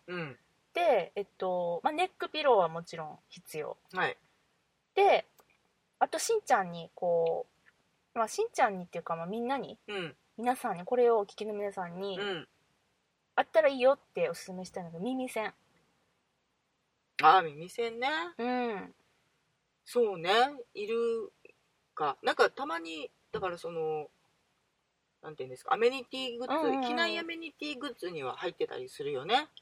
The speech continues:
Speaker 2: あれね、あの、中東系の豪華な飛行機会社じゃないと、あの、機内アメニティくれへんから。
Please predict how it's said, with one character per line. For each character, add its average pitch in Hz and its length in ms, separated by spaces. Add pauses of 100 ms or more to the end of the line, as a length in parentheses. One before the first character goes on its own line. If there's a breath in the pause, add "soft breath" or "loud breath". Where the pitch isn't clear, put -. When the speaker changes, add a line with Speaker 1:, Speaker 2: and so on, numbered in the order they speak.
Speaker 2:
あ 294 80
れ 311 160
ね、 277 380
あ 190 80
の、 190 100
中 262 300
東 294 280
系 285 240
の 285 460
豪 302 280
華 208 120
な 175 240
飛 190 160
行 202 340
機 202 160
会 220 200
社 196 100
じ 175 140
ゃ - 20
な 165 100
い 165 60
と、 190 320
あ 180 60
の、 180 100
機 - 160
内 240 160
ア 233 60
メ 233 120
ニ 202 140
テ - 120
ィ 165 60
く - 140
れ 180 80
へ - 160
ん - 20
か - 200
ら。 180 180